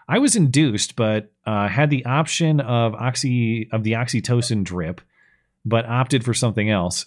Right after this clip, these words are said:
I keep thinking that if I had gone for the other option, it wouldn't have ended in a C-section. I'm glad my daughter is here safely, and it was the best option for us at the time, but it, it's the what ifs that make you think. All the best."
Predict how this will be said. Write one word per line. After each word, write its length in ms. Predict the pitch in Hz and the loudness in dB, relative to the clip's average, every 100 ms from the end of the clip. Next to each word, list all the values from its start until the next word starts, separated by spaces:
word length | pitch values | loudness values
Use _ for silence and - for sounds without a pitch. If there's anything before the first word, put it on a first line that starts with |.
| _ | _
I 140 | 110 | -8
keep 240 | 120 214 202 | -6 -6 -4
thinking 320 | 190 165 156 | 0 2 4
that 100 | 117 | 2
if 100 | 113 | 0
I 100 | 117 | 0
had 200 | 113 95 | 0 -2
gone 320 | 107 135 147 | 0 2 2
for 80 | 131 | 2
the 140 | 110 | 0
other 180 | 113 113 | 0 0
option, 480 | 98 104 - 95 92 | 2 0 -2 -2 -2
it 180 | 101 90 | -4 -2
wouldn't 220 | 110 135 | 0 2
have 100 | 110 | 2
ended 280 | 104 104 95 | 2 2 0
in 140 | 92 | -2
a 40 | 85 | -2
C-section. 800 | - 269 - 95 67 - 80 104 - - _ | -2 -2 -2 -4 -6 -8 -8 -10 -12 -20 _
I'm 100 | 120 | 0
glad 240 | 123 180 196 | 2 2 4
my 100 | 135 | 4
daughter 320 | 123 127 117 | 4 4 2
is 140 | 107 | 2
here 240 | - 117 104 | 2 2 2
safely, 580 | 123 123 120 69 82 | 0 0 -2 -10 -10
and 340 | 110 110 101 101 - | -4 -2 -4 -6 -8
it 320 | 113 104 104 | -2 -2 -2
was 260 | 107 104 98 | -4 -2 -2
the 80 | 98 | -2
best 280 | 127 120 | -2 0
option 300 | 127 117 - | 0 0 -4
for 140 | 101 107 | -2 -2
us 120 | 95 | -2
at 60 | 90 | -6
the 60 | |
time, 420 | 87 - 113 92 87 - - _ - | -4 -2 0 0 -4 -12 -20 _ -4
but 440 | 101 110 113 - | 2 2 2 -2
it, 420 | 117 110 107 107 107 | 0 0 0 -4 -6
it's 160 | - | -4
the 80 | 113 | -2
what 220 | 107 117 | -2 0
ifs 200 | 113 - | 0 0
that 120 | 104 98 | -6 -4
make 200 | 98 - | -4 -6
you 60 | |
think. 360 | 85 131 80 - | -6 -4 -4 -6
All 120 | 104 95 | -6 -6
the 80 | |
best." 420 | 85 82 - - | -6 -8 -10 -14